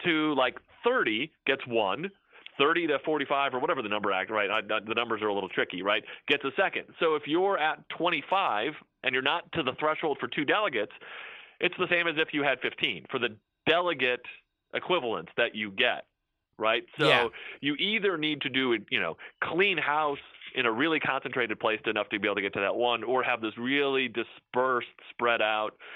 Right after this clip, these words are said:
Speaker 1: support. Um, you know, from the polling stuff I've seen, 'cause we've been doing some polling, and when we break it down by, say, congressional district, which is the smallest level we can go,
Speaker 2: Yeah.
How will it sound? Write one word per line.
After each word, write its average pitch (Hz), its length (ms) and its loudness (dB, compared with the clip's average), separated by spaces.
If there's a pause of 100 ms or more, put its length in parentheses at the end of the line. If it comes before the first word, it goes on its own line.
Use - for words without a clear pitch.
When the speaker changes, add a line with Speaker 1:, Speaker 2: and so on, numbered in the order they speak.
(260)
Speaker 1:
support. - 480 -2 (460)
Um, 90 540 2 (220)
you 127 100 2
know, 120 120 4
from 151 140 0
the 127 100 4
polling 185 380 0
stuff 165 200 0
I've 151 280 2
seen, 185 220 -2
'cause 139 160 -6
we've 139 140 0
been 139 160 -2
doing 131 200 0
some 131 100 -2
polling, 131 320 2
and 113 80 -2
when 117 60 0
we 120 80 0
break 143 240 0
it 147 100 -2
down 139 340 0
by, 110 340 0 (340)
say, 135 100 2
congressional 139 500 0
district, 98 360 -2
which - 100 -10
is 98 80 -8
the 98 80 -10
smallest 123 380 0
level 117 220 0
we 107 100 0
can 98 180 -6
go, 135 380 2
Speaker 2:
Yeah. 104 240 -2